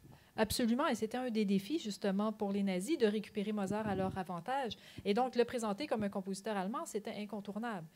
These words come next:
Ils ne pouvaient pas dire c'est un compositeur salzbourgeois ou c'est un compositeur viennois. Et ce qui est intéressant, c'est que si on regarde les célébrations, euh, Mozart de dix ans plus tôt, en mille neuf cent trente et un,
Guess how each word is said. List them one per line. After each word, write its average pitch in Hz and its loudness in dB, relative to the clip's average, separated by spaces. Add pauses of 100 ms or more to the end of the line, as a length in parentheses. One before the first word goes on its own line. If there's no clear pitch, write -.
(220)
Ils 208 -8
ne 202 -6
pouvaient 233 2
pas 226 4
dire 233 2
c'est 214 -4
un 202 -2
compositeur 208 -4
salzbourgeois 185 0
ou 214 -2
c'est 208 -4
un 196 -2
compositeur 190 -4
viennois. 196 -2 (360)
Et 202 2
ce 202 0
qui 302 -6
est 294 -4
intéressant, 240 0
c'est 285 -2
que 214 -6
si - -4
on 226 -2
regarde 277 0
les 240 -2
célébrations, 220 -2
euh, 185 -2
Mozart 220 0
de 190 0
dix 220 -6
ans 277 -2
plus 226 -10
tôt, 285 -4
en 254 0
mille 214 -2
neuf 202 -2
cent 208 -6
trente 202 -6
et 196 -4
un, 220 -6